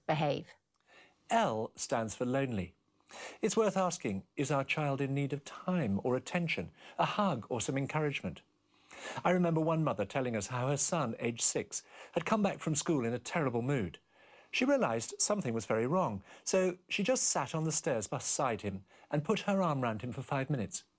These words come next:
Speaker 2: She said that after that he was fine, and he told her later that no one had played with him in the playground, so he was lonely. He just needed his emotional tank filling up again.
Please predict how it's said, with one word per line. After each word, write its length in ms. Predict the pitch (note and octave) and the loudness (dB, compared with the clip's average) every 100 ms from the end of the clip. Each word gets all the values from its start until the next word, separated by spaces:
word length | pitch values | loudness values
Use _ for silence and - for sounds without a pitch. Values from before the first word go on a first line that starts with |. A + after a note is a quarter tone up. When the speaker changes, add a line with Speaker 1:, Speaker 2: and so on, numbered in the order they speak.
| _ | _
Speaker 2:
She 140 | - F#3 | -2 2
said 200 | G#3 F#3 | 2 2
that 180 | G3 - _ | -2 -4 _
after 240 | F3+ G3+ G3+ | 0 2 0
that 140 | F3+ | 0
he 80 | G3 | 0
was 140 | G3+ | -2
fine, 400 | - A#3+ C3+ G#2 - - - - - | -2 -2 -2 -4 -12 -20 -20 -20 -2
and 100 | E3 | 2
he 80 | F3+ | 2
told 220 | F3+ E3 | 2 2
her 60 | F3+ | 2
later 280 | E3+ C#3 A2+ | 2 0 -2
that 140 | C#3 | 0
no 160 | D3 D3+ | 0 2
one 100 | D#3 | 0
had 140 | E3 | 0
played 240 | F#3 E3 | 0 0
with 100 | C3 | 0
him 100 | C3+ | 0
in 60 | C3+ | 0
the 60 | D3+ | 0
playground, 500 | F#3 E3+ C3+ G#2 G2+ | 0 0 0 -2 0
so 80 | |
he 140 | C#3 D#3+ | 0 2
was 140 | D#3+ | 2
lonely. 380 | F#3+ F3 B2 F2+ - _ _ - | 2 2 0 -4 -12 _ _ -20
He 100 | - | -4
just 200 | G3+ A#3+ | 0 2
needed 260 | F#3 E3+ D#3+ | 2 2 0
his 220 | D3+ C3 | -2 0
emotional 500 | C3+ C#3 D#3 D#3+ F3+ | 2 2 2 2 -2
tank 320 | E3 C#3+ - | 0 -4 -4
filling 300 | - B2+ C#3 | -2 0 0
up 120 | A#2 - | -2 -4
again. 220 | F2+ | -8